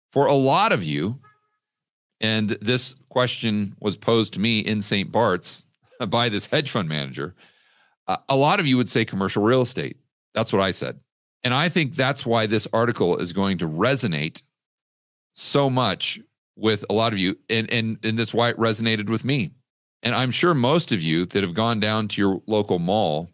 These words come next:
have seen something like what they show in this image, a dilapidated, dying building that has been completely taken over by the likes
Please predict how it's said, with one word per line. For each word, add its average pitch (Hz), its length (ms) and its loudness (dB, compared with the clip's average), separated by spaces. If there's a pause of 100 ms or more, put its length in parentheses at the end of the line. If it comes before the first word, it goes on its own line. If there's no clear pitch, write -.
(720)
have 113 220 -2
seen 131 440 0 (200)
something 101 680 0 (380)
like 120 340 -2
what 117 140 2
they 113 140 0
show 104 300 2
in 104 100 0
this 107 160 0
image, 131 420 -2 (280)
a 104 40 -2
dilapidated, 123 1200 0 (440)
dying 120 760 0 (400)
building 82 580 0 (380)
that 110 260 0
has 107 180 2
been 101 240 0
completely 123 600 0
taken 117 320 -2
over 80 480 -2 (180)
by 98 100 -2
the 92 80 0
likes 92 440 0